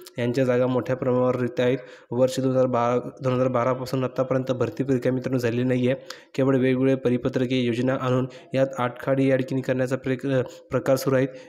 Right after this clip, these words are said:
वेतनेतर अनुदानासंबंधी याच प्रकारची भूमिका घेण्यात आली असून आता शाळांची आर्थिक परिस्थिती देखील बिकट झाली आहे. सर्व शाळांची गळचेपी करून शाळा बंद करण्याचे षडयंत्र रचले जात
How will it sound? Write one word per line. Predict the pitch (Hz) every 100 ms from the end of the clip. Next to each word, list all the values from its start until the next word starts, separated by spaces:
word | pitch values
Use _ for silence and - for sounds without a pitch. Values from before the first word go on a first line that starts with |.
| -
वेतनेतर | 127 123 139 131 135
अनुदानासंबंधी | 131 127 127 135 135 123 127 131 123
याच | 131 131
प्रकारची | 135 127 131 123
भूमिका | 127 120 123 135
घेण्यात | 120 123
आली | 123 127
असून | 120 139 147 - -
आता | 135 131
शाळांची | 127 120 123 123
आर्थिक | 127 123 - 143
परिस्थिती | 135 127 143
देखील | 135 123 127
बिकट | 123 120 131
झाली | 120 117 -
आहे. | 123 95 - - -
सर्व | 131 143 147
शाळांची | 143 131 127 131
गळचेपी | 135 131 135 139 135 127
करून | 131 135 131 135 - -
शाळा | - 120
बंद | 123 127 135
करण्याचे | 131 127 123 131
षडयंत्र | - 123 120 135
रचले | 131 120 127
जात | 123